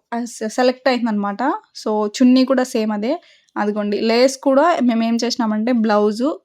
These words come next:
ఏ కలర్ అయితే ఉంటుందో అదే కలరే మేము లేస్ తీసుకొని దానికి చుట్టూ మొత్తం బార్డర్, ఏది ఎడ్జెస్ ఎన్-, ఎంత అయితే ఉందో అంతా వేసేసుకున్నాం అనమాట చున్నీకి.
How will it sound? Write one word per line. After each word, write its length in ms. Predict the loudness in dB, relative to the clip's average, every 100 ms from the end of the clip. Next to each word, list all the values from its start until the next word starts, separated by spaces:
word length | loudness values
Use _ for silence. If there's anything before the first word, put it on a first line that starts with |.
| -6
ఏ 100 | -6
కలర్ 280 | -2 -2 -2
అయితే 220 | -4 -4
ఉంటుందో 600 | -4 -6 -8 -8 -6 -6 _ _ _ _ _ -10
అదే 320 | -4 0 0
కలరే 420 | 0 0 0 -2
మేము 300 | -2 0 0 0 -4 _ _ -2
లేస్ 320 | 2 4 2
తీసుకొని 440 | -4 -4 -2 0 -2 -6 -6
దానికి 280 | 0 0 0 -2
చుట్టూ 420 | -2 0 0 0
మొత్తం 440 | -4 -2 0 0 0
బార్డర్, 440 | 2 4 4 2 2
ఏది 640 | 0 0 -2 -2 0 -2 -2
ఎడ్జెస్ 380 | -2 -2 -2
ఎన్-, 240 | -4 -4 -6 -6
ఎంత 200 | -4 0
అయితే 240 | 0 0
ఉందో 280 | 0 0 0
అంతా 340 | 0 0 0
వేసేసుకున్నాం 640 | 0 0 -4 -6 -2 -2 -2
అనమాట 280 | -6 -6 -6
చున్నీకి. 540 | -4 -4 -4 -4 -4